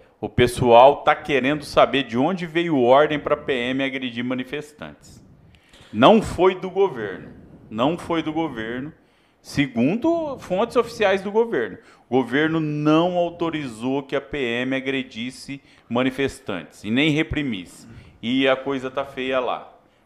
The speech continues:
no Recife. Então é bom entender o que pode tá acontecendo, porque a impressão que dá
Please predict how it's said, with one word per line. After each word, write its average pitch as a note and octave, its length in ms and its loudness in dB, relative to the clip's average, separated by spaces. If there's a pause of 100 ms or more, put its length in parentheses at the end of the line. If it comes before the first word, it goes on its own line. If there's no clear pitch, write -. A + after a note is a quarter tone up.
no G#2 140 -8
Recife. - 580 -12 (380)
Então B2 340 4
é C#3+ 80 8
bom C3 260 4
entender D3+ 520 -2
o D#3 80 -2
que E3 100 -10
pode D3 320 0
tá D#3 80 2
acontecendo, D#3+ 580 -6
porque C3 280 -4
a C#3+ 40 0
impressão C3+ 520 -2
que G#2 140 -12
dá D3+ 500 -2